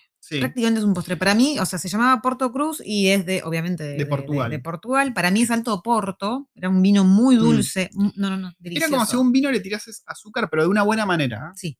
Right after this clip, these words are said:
Speaker 1: Como quedó muy rico, muy rico. Y nos lo bajamos, ¿no?
Speaker 2: Un postre, sí.
Speaker 1: Uf.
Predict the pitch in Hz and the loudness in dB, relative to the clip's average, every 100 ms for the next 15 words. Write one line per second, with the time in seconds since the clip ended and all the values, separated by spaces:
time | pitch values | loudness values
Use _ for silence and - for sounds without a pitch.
0 | _ 151 147 156 196 208 185 139 _ _ | _ -14 -12 -8 -8 -8 -10 -12 _ _
1 | 143 185 185 151 131 147 147 143 135 - | -10 -6 -6 -6 -2 2 4 4 2 -2
2 | 131 - - 269 214 170 151 _ _ - | -8 -8 -8 2 2 4 0 _ _ -12
3 | 147 170 | -6 -6